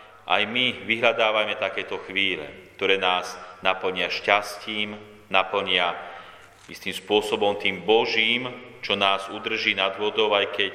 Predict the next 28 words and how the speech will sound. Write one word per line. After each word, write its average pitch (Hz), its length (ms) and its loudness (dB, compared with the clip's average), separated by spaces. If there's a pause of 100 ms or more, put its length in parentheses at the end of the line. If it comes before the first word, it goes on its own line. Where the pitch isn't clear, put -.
(140)
musíme 113 400 -2
vystúpiť 104 480 -6
na 95 160 0
tú 95 160 -8
Golgotu. 95 640 2 (480)
Čiže 98 320 2
aj 104 80 -2
učeníci 104 600 -4 (580)
zažili 104 640 2 (240)
to 95 160 -2
nebo, 113 720 2
aby 87 240 -6
potom 110 320 2
mohli 113 480 2
ísť 117 120 -2
za 107 120 6
Ježišom 98 400 -4
Kristom 104 480 -2
aj 117 240 2
na 113 80 0
Golgotu. 98 560 -6 (400)
A 113 80 6
hoci 156 240 -2
sa - 560 0
všetci 135 320 -2
okrem 113 240 0
Jána 110 320 0
rozutekali 104 880 -2